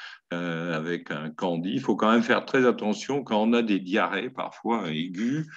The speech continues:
euh, même au bout de, de huit jours avec un sirop ou un candi. Euh, bien souvent, c'est soit une poche de candi qui était percée, donc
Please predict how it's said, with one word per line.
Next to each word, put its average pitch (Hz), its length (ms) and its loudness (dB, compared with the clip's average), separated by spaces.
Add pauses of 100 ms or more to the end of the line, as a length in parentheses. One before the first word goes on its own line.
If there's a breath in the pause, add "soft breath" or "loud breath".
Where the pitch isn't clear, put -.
(260 loud breath)
euh, 90 220 2
même 107 320 2
au 92 100 2
bout 104 280 0
de, 90 220 0
de 82 140 -6
huit 87 280 -6
jours 104 460 0
avec 92 340 0
un 82 120 -4
sirop 92 600 -4
ou 87 200 -6
un 82 120 -4
candi. 90 500 -8 (400 loud breath)
Euh, 85 160 2
bien 110 240 4
souvent, 117 540 2
c'est 95 260 -4
soit 117 300 0
une 113 100 -2
poche 110 220 0
de 104 100 0
candi 98 400 -4
qui 113 80 -2
était 92 200 -4
percée, 113 540 -2
donc 95 280 -8